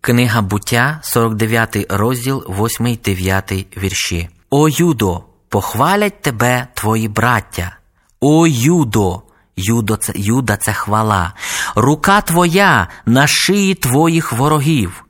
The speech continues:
Сини батька твого тобі вклоняться. Юда — лев молодий. Ти, мій сину, вертаєшся з здобичі. Прихилився він, поклався, як лев,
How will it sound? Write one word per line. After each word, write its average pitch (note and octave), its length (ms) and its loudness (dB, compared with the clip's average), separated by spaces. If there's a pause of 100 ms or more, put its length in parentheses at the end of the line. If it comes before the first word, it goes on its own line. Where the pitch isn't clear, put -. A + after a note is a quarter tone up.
(160)
Сини D#3+ 420 2
батька D3+ 500 2
твого B2 320 0
тобі A#2 240 -2
вклоняться. G#2+ 680 0 (260)
Юда — A#2+ 580 2
лев A#2 380 2
молодий. B2 560 2
Ти, D#3+ 280 2
мій E3+ 220 4
сину, D#3+ 460 2
вертаєшся D3 760 0
з - 20 -2
здобичі. A2+ 680 0
Прихилився E3+ 960 0
він, G2+ 360 0
поклався, D#3 680 0
як C#3 220 0
лев, G#2 320 0